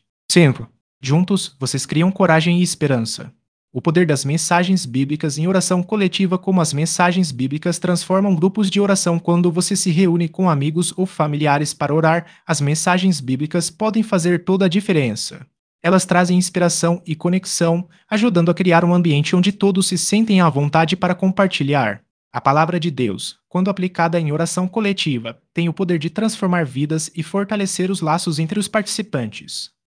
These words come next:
Imagine um grupo que começa sua reunião com um versículo poderoso. Isso não só dá o tom, mas também focaliza as intenções de todos. As mensagens bíblicas impactantes para pequenos grupos de oração podem oferecer conforto, esperança e até mesmo desafio para que cada um cresça na fé.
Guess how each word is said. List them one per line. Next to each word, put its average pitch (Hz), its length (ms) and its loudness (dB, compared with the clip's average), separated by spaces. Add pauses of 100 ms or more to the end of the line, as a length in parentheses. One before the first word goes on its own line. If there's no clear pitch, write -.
Imagine 139 360 4
um 180 80 6
grupo 175 280 4
que 175 120 -2
começa 143 420 0
sua 131 200 -2
reunião 156 400 4
com 196 200 2
um 190 40 6
versículo 170 480 4
poderoso. 139 680 2 (400)
Isso 185 220 0
não 202 120 4
só 170 200 2
dá 139 140 2
o 160 80 0
tom, 151 340 0 (160)
mas 170 200 2
também 185 300 2
focaliza 160 480 0
as 143 100 -2
intenções 156 500 0
de 123 100 -2
todos. 113 640 -6 (240)
As 127 160 -4
mensagens 180 520 0
bíblicas 156 460 -2
impactantes 185 680 -2
para 175 180 -4
pequenos 160 460 -2
grupos 170 400 -2
de 156 100 -2
oração 180 460 0 (320)
podem 214 260 2
oferecer 190 480 0
conforto, 165 640 -4 (200)
esperança 175 680 0
e 175 100 -2
até 185 220 0
mesmo 160 340 0
desafio 185 540 0
para 180 220 -2
que 180 140 -4
cada 202 280 0
um 208 80 0
cresça 175 300 -2
na 160 140 -2
fé. 110 340 -6